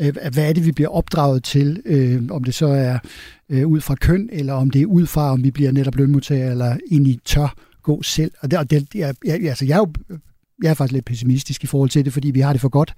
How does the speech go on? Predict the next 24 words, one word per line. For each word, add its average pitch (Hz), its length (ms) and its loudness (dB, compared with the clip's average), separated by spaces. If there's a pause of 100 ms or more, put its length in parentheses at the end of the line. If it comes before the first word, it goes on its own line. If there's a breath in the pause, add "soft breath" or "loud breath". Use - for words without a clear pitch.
(440 loud breath)
Vi 139 80 2
får 139 120 2
vant 135 260 -2
til 135 320 2 (140)
sikkerhedsnettet 143 800 2
også. 131 240 -2 (480 loud breath)
Vi, 135 280 4
det 135 140 0
sidder 165 260 2
ikke 143 180 0
i 151 160 -2
generne, 120 360 -2
at, 120 220 -2
øh, 127 160 2
at 139 180 -2
vi 135 60 -2
skal - 180 0
ture 156 300 2
selv, 147 260 0
og 123 140 -4
i 131 40 0
virkeligheden 135 400 4
ofre, 131 360 -2 (460 loud breath)
ofre 156 380 0